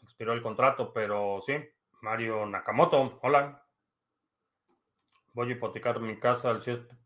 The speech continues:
seis por ciento anual por tres años para comprar Bitcoin debajo de cincuenta mil. ¿Qué opinas? Eh, no es una mala idea. No es una mala idea. Eh, nada más no descuides la parte de flujo de efectivo.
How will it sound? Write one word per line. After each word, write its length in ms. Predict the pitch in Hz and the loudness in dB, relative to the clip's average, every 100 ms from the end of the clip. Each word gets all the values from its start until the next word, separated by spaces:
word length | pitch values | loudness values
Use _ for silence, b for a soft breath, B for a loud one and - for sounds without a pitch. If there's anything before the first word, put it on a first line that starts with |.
| _ | _
seis 280 | - 143 143 | 0 0 2
por 180 | 117 | 0
ciento 280 | 135 135 127 | 0 0 2
anual 340 | 110 127 143 143 | 4 4 4 0
por 200 | 104 - | -6 -2
tres 240 | 123 120 | -2 0
años 240 | 135 131 | 0 -2
para 220 | - 107 - | -4 -4 -4
comprar 320 | 101 120 117 | -4 -4 -2
Bitcoin 320 | 127 123 120 | -4 -4 -4
debajo 260 | 107 120 117 | -2 -2 -4
de 120 | 101 | -8
cincuenta 440 | 104 95 101 98 | -12 -10 -10 -6
mil. 380 | 98 135 131 123 | -2 0 0 -2
¿Qué 80 | 120 | -4
opinas? 520 | 127 127 123 120 - _ _ _ 123 | 0 0 0 -2 -14 _ _ _ -10
Eh, 360 | 104 101 101 110 | -8 -6 -8 -8
no 80 | |
es 100 | 165 | -8
una 140 | 160 123 | -4 0
mala 240 | 120 120 | 2 2
idea. 280 | 110 180 - _ _ _ _ _ _ _ _ _ _ _ _ _ - | 0 -2 -6 _ _ _ _ _ _ _ _ _ _ _ _ _ 0
No 120 | 139 | 0
es 100 | 143 | 4
una 140 | 143 | 6
mala 240 | 127 139 135 | 8 8 8
idea. 400 | 156 180 - - | 8 8 4 -2
Eh, 300 | 117 107 107 | 0 2 2
nada 200 | 110 131 | 6 8
más 220 | 139 135 117 | 8 4 4
no 140 | 135 | 4
descuides 420 | 131 135 139 131 | 4 2 2 4
la 120 | 117 | 4
parte 280 | - 127 127 | 4 4 2
de 100 | 113 | -2
flujo 240 | 127 131 120 | -2 0 0
de 80 | |
efectivo. 600 | 110 104 - 165 165 - | 0 -4 -2 -2 -4 -10